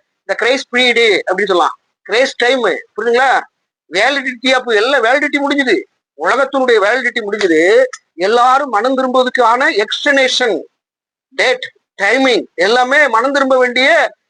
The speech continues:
கிருபையின் பிரமாணத்துல இருக்கிறோம், கிருபையின் காலத்தில் இருக்கிறோம். யோசுவா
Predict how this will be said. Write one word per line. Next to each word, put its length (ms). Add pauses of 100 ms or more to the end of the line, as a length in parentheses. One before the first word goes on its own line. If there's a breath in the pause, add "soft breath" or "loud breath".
(140)
கிருபையின் 560
பிரமாணத்துல 520
இருக்கிறோம், 460 (640)
கிருபையின் 500
காலத்தில் 380
இருக்கிறோம். 320 (120)
யோசுவா 340